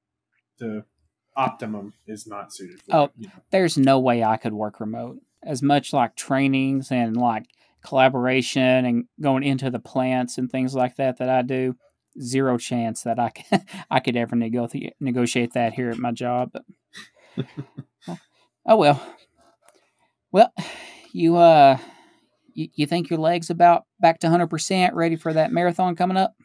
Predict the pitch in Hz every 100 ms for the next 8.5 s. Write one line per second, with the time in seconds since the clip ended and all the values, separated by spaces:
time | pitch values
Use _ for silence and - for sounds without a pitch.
0 | - - 208 196 - - _ - - 240
1 | 208 180 170 165 147 175 170 165 147 143
2 | 139 151 147 139 131 131 139 135 101 123
3 | 117 - 123 120 113 165 170 185 139 131
4 | 113 110 123 127 123 127 143 143 135 151
5 | 151 - 160 147 147 143 147 147 139 -
6 | 143 - 147 156 - _ _ _ _ -
7 | 139 - 135 135 135 135 - 135 131 131
8 | 131 131 131 131